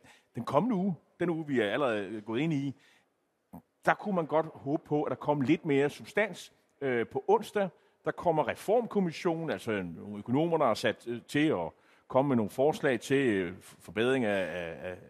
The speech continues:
af velfærden så, og så videre. Det er blandt andet på uddannelsessystemet. Øh, og på torsdag, der kommer forsvarsminister Troels Lund Poulsen, holder pressemøde, hvor han ligesom prøver på at, at komme med en, en tilstandsrapport for det danske forsvar. Hvad vil det egentlig koste at så,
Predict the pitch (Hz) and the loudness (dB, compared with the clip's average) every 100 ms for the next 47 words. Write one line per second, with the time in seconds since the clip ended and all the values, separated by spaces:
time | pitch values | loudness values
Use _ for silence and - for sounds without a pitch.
0 | - - 76 104 147 165 143 120 131 123 | -20 -18 -6 -4 0 4 4 2 -4 -6
1 | 127 113 117 139 160 160 - _ 117 110 | -6 -4 0 4 4 2 -4 _ -2 2
2 | 107 - 156 170 147 135 123 135 156 147 | 2 0 2 2 2 -2 -10 -6 -2 -2
3 | 143 143 _ - _ 131 123 - - - | -2 -4 _ -20 _ 0 2 0 -6 -2
4 | - 247 214 202 175 - - 175 - 156 | 2 4 2 0 0 -2 -2 -2 2 4
5 | 160 156 139 _ _ - - 160 156 165 | 6 4 2 _ _ -6 2 2 2 0
6 | 139 127 135 - 135 123 107 - 139 156 | 0 0 -8 -6 -6 -2 -2 0 0 0
7 | 175 160 _ _ _ - 123 - 101 123 | -6 -10 _ _ _ 0 0 0 -2 -4
8 | - 151 139 123 117 127 147 123 117 127 | -2 0 2 2 2 0 -4 -4 -2 -2
9 | 123 123 101 107 95 - _ _ _ - | -2 -2 2 2 0 -6 _ _ _ -4
10 | 107 98 135 143 117 113 - 117 - 170 | -2 0 4 6 4 0 -6 -2 2 2
11 | - 156 123 - 135 127 110 101 117 135 | 2 2 2 2 0 0 -4 -2 -2 -2
12 | 107 110 165 - 107 131 123 123 117 - | -4 -2 -2 -2 2 2 2 -2 -4 -4
13 | 147 165 - 151 _ _ - 123 - 131 | -2 -2 -4 -14 _ _ -4 -4 0 4
14 | 131 | 4